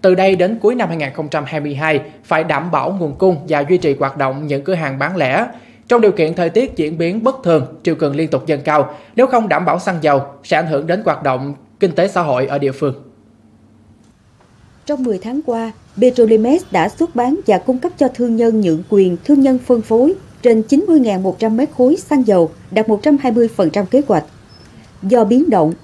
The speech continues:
Speaker 2: một số đơn vị mất khả năng cung cấp xăng dầu cho các điểm bán lẻ, nên mười sáu cửa hàng Petrolimex ở Cần Thơ có lúc tăng lượng bán lẻ lên gần hai mươi phần trăm. Tương tự là Petro Mekong, có bốn cửa hàng trực thuộc tại Cần Thơ,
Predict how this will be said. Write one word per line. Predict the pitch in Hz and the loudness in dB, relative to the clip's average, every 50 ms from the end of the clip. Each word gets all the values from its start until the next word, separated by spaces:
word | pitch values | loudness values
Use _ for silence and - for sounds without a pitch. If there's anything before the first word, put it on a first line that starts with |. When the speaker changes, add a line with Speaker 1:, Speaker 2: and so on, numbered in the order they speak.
| - - - - | -18 -20 -10 -2
Speaker 2:
một | - 247 247 | 0 0 0
số | - 359 359 | 0 0 2
đơn | 339 302 262 | 2 2 4
vị | 214 202 175 160 175 | 4 2 2 2 2
mất | 196 233 349 403 - | 2 0 0 0 -2
khả | - - 185 | -4 -2 0
năng | 220 269 285 269 | 0 2 2 2
cung | 254 - 302 262 | 2 0 -2 -2
cấp | - 370 370 | 0 -4 -4
xăng | - - 302 277 220 | -2 0 0 2 4
dầu | 214 196 185 175 180 | 4 4 2 2 2
cho | - 269 | 0 0
các | 262 330 359 - | 0 0 0 0
điểm | 180 160 202 | 0 0 0
bán | 220 240 277 | 0 0 2
lẻ, | 320 262 185 151 147 180 262 311 - - - - - | 2 2 2 2 0 0 -2 -4 -8 -16 -20 -12 -4
nên | - 214 233 226 214 208 208 | 0 2 2 2 2 2 4
mười | 214 208 214 | 4 4 4
sáu | - - 294 381 - | 2 0 -2 -2 0
cửa | - 233 | -2 -2
hàng | 240 214 175 | -2 0 0
Petrolimex | 190 214 220 240 220 214 220 220 208 226 302 359 - - | 0 0 2 2 4 4 4 2 4 2 0 0 -2 -2
ở | - 180 | -2 -2
Cần | 185 - 254 220 190 | 0 2 2 2 2
Thơ | - 262 269 277 277 277 - - - - - | 2 4 4 4 4 2 -2 -10 -20 -6 -2
có | - 294 | 2 4
lúc | 320 370 392 - - | 4 4 2 0 -4
tăng | - 233 214 | -4 -4 0
lượng | 208 185 160 160 180 196 | 0 2 0 0 0 -2
bán | 208 240 311 | 0 0 2
lẻ | 285 175 147 185 | 2 2 0 -2
lên | 262 254 285 277 262 | 0 0 2 2 2
gần | 208 202 190 156 156 - | 0 0 0 0 -2 -2
hai | - 233 | -2 0
mươi | 220 226 220 220 214 | 2 4 4 4 2
phần | 185 156 | 0 0
trăm. | 151 185 190 190 185 - - - - - - - - - - - - | 2 2 0 0 0 -4 -8 -18 -20 -20 -20 -20 -20 -20 -20 -4 0
Tương | - 277 | 0 0
tự | 269 240 208 170 170 175 185 | 2 2 2 2 2 2 2
là | 196 214 190 | 2 2 4
Petro | 196 233 240 240 240 220 | 4 4 4 4 4 4
Mekong, | 214 220 214 220 - 220 214 208 196 - - - - | 4 4 2 4 2 2 2 2 0 -4 -12 -4 0
có | 277 294 | 2 2
bốn | 247 262 302 415 - | 4 2 2 2 0
cửa | - 262 | 0 0
hàng | 233 226 196 185 | 0 0 -4 0
trực | 185 220 208 214 | 0 0 0 2
thuộc | - 214 190 180 - - | 0 0 0 0 -2 -4
tại | 202 185 | -4 -2
Cần | 185 220 208 185 | 0 0 -2 0
Thơ, | - 254 269 277 277 | 2 2 4 4 4